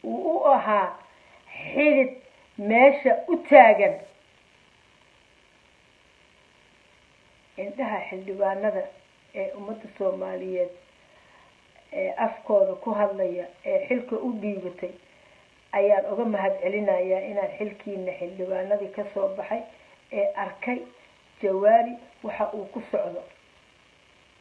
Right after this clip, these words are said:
Laakiin muxuu tarayaa? Muxuu tarayaa?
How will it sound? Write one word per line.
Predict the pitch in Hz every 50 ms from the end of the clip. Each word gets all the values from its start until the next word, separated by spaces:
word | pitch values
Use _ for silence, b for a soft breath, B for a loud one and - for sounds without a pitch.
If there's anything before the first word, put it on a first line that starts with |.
| _ _ _ _ _ _ _ _ _ _ _ _ b b b b b b
Laakiin | - 208 196 196 - - 214 208 196 190 190 - - - - _ _ _ _ _ _ _ _ _ _ _ _ _ _ _ _ _ _ _ _ _ - _ _ _ _ -
muxuu | - - 269 277 277 - - -
tarayaa? | - 233 226 214 214 202 190 180 180 175 170 165 - - - _ _ _ _ _ _ _ _ _ _ _ _ _ _ _ _ _ _ _ _ _ _ _ _ _ _ _ _ _ _ _ -
Muxuu | - - - 240 254 254
tarayaa? | - - 226 208 208 196 190 175 170 170